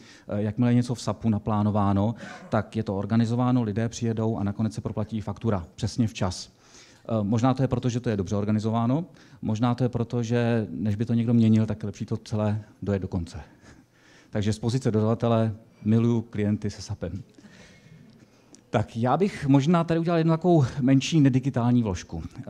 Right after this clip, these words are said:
mojí ambicí dneska je vás maličko inspirovat v tom vlastně, eh, co,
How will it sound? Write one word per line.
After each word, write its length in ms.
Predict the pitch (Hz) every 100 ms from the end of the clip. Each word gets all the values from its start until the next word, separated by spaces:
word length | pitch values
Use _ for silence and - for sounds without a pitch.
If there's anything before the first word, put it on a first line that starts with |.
| 101 98 95
mojí 240 | 101 143
ambicí 340 | - 156 151 156
dneska 260 | 120 -
je 60 | 139
vás 180 | 127 -
maličko 280 | 131 - 117
inspirovat 400 | 110 127 135 -
v 60 |
tom 120 | 127
vlastně, 340 | 123 113 135 135 - - -
eh, 220 | - 107 107
co, 420 | - 131 131